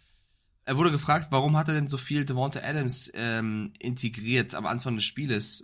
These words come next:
Äh, es war ja fast nur Davante Adams Zeit und er hat gemeint, "Weil ich den,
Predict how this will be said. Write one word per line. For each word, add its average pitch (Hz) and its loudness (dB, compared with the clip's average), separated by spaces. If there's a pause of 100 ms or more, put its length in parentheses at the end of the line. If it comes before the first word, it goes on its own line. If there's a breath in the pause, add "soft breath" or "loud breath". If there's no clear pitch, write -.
Äh, 107 -6
es 104 -10
war 107 -8
ja 104 -2
fast - -4
nur 120 0
Davante 113 -4
Adams 120 -2
Zeit 104 -2
und 104 -6
er 104 -4
hat 104 -10
gemeint, 104 -4
"Weil 107 -2
ich 104 -6
den, 107 -2